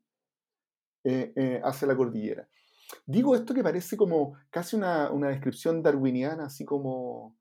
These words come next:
eh, eh, anticuada, porque, mm, no tiene nada anticuado. Eh, eh, en el futuro nuestra principal disputa en la ciudad,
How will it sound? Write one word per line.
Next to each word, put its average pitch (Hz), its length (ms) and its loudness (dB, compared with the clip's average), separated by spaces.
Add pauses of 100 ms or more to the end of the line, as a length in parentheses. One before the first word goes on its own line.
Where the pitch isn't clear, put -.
(200)
eh, 113 260 -6
eh, 117 160 -6
anticuada, 127 720 0 (640)
porque, 147 800 6
mm, 123 380 -2
no 139 80 4
tiene 170 180 2
nada 156 140 2
anticuado. 135 720 2
Eh, 120 220 -4
eh, 123 180 -4
en 131 120 0
el 131 100 2
futuro 160 500 0
nuestra 170 240 0
principal 139 480 0
disputa 160 640 -2
en 190 180 4
la 170 80 0
ciudad, 147 520 4